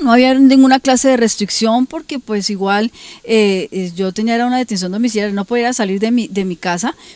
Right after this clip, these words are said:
pero, pero aquí a mi casa podía venir todo el que quisiera. Entonces aquí vinieron los que quisieron venir con Janet Gutiérrez, los que quisieron acompañar a Janet Gutiérrez.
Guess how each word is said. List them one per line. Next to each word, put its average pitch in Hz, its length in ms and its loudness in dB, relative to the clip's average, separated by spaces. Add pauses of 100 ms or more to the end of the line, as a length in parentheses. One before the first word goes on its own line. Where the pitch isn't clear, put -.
(120)
pero, 196 400 4
pero 202 180 0
aquí 175 180 -4
a 170 40 -2
mi 170 100 -2
casa 208 280 -4
podía 247 200 -4
venir 175 300 -4
todo 180 180 -2
el 175 80 -6
que 180 80 -10
quisiera. 190 480 0 (300)
Entonces 196 420 0
aquí 233 220 0
vinieron 247 400 2
los 277 160 0
que 214 100 -2
quisieron 208 420 4
venir 208 240 2
con 247 140 0
Janet 190 280 0
Gutiérrez, 226 440 -2
los 190 100 -2
que 208 100 -4
quisieron 208 340 -4
acompañar 226 580 -2
a 240 80 -2
Janet 180 260 -4
Gutiérrez. 170 520 -6